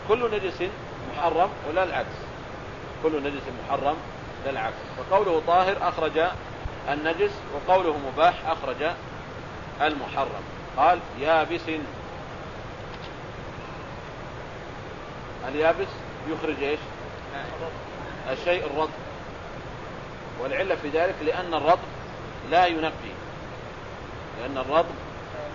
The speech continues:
لا ينقي، بل ربما يساعد في تعدي، في تعدي النجاسة،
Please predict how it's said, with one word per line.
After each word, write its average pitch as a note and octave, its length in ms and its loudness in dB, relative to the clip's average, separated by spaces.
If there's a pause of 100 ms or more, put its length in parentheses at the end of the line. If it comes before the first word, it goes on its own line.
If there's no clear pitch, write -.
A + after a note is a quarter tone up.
لا E3 100 8
ينقي، D#3 440 4
بل D#3 180 2
ربما E3 380 2
يساعد E3 540 4
في D#3+ 160 -2
تعدي، D#3 420 0 (920)
في C3 100 -2
تعدي E3+ 380 2
النجاسة، C3+ 440 0